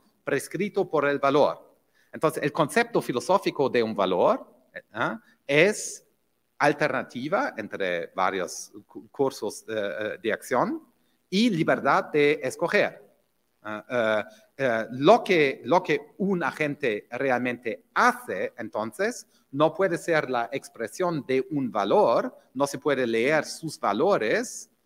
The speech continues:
desde el punto de vista de la descripción de sus acciones, porque los valores son precisamente algo que está en un espacio de decisión que no es le-,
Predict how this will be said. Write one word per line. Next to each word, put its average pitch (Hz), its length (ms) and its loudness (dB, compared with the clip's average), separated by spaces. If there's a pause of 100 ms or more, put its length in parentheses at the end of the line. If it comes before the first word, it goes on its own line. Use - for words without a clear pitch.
(160)
desde 143 240 0
el 139 100 -2
punto 135 240 -8
de 113 80 -6
vista 123 300 -4
de 113 140 -2
la 104 120 0
descripción 120 920 -6
de 147 220 2
sus 147 260 -6
acciones, 117 800 -4 (260)
porque 147 280 0
los 131 240 2
valores 117 460 4
son 135 180 -4
precisamente 123 1040 -2
algo 185 720 2 (180)
que 127 200 0
está 151 760 0
en 135 140 -6
un 131 160 -2
espacio 143 500 -2
de 123 140 -2
decisión 139 640 -4
que 135 160 -2
no 143 380 2
es 139 260 -4
le-, 123 220 -2